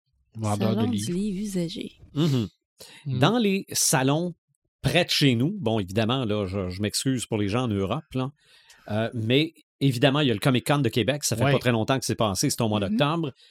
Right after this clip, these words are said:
Speaker 3: Il y a, au mois d'avril, le Nadeshikon.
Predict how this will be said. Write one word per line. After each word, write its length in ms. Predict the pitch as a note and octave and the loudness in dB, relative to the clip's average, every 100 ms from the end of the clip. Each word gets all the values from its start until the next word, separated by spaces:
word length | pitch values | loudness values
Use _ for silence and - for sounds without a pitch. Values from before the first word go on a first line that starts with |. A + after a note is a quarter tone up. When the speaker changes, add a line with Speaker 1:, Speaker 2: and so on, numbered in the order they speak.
| _ _ | _ _
Speaker 3:
Il 100 | A#2+ | -6
y 100 | G#2+ | 2
a, 220 | D#3 G3 A#3+ _ _ | 2 2 -4 _ _
au 120 | C3+ | -2
mois 120 | A#2+ F3+ | 0 2
d'avril, 520 | E3+ A#2+ D3 G3+ E3 | 2 2 0 2 2
le 100 | B2 | 2
Nadeshikon. 1120 | G#2+ D3 G#3 D#3+ D#3+ - - A#2+ C#3+ E3 | 2 0 2 2 0 -2 -2 -2 -2 -4